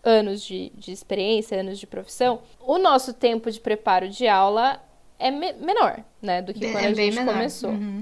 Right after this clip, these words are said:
Speaker 1: Até a gente que gosta de escrever tudo, né? Hoje,
Speaker 2: Sim.
Speaker 1: hoje a gente perde menos tempo, né?
Speaker 2: Uhum.
Speaker 1: Mas quando você começa, você precisa preparar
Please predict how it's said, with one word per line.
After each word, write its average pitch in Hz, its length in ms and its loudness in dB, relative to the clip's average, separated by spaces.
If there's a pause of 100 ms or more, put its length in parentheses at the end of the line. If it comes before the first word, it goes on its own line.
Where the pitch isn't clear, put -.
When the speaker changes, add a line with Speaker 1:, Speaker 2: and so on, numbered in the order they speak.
Speaker 1:
Até 214 240 4
a 233 60 12
gente 240 260 0
que 254 120 -4
gosta 226 280 6
de 208 60 -10
escrever 214 380 -4
tudo, 233 340 -8
né? 180 160 -14 (500)
Hoje, 202 300 -4
Speaker 2:
Sim. 226 420 0
Speaker 1:
hoje 220 280 0
a 226 40 0
gente 233 220 -4
perde 240 320 0
menos 247 320 -2
tempo, 214 340 -2 (240)
né? 190 240 -8 (680)
Speaker 2:
Uhum. 214 380 -4 (220)
Speaker 1:
Mas 214 840 -2
quando 330 260 0
você 415 260 0
começa, 208 1040 -4 (480)
você 240 320 -2
precisa 349 540 0
preparar 254 720 0